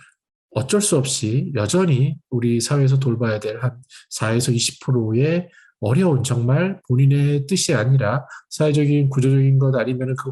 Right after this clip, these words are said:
환경 이런 것으로 처해진 어려운 분들도 계시지만 전체를 놓고 봤을 때 이러한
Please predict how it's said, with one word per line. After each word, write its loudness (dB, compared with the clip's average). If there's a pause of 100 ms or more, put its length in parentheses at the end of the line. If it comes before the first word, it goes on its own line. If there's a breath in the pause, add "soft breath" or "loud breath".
(120)
환경 -4
이런 -2
것으로 -4
처해진 -2 (280 loud breath)
어려운 2
분들도 2
계시지만 -2 (380 loud breath)
전체를 0
놓고 0
봤을 -4
때 -4 (840)
이러한 0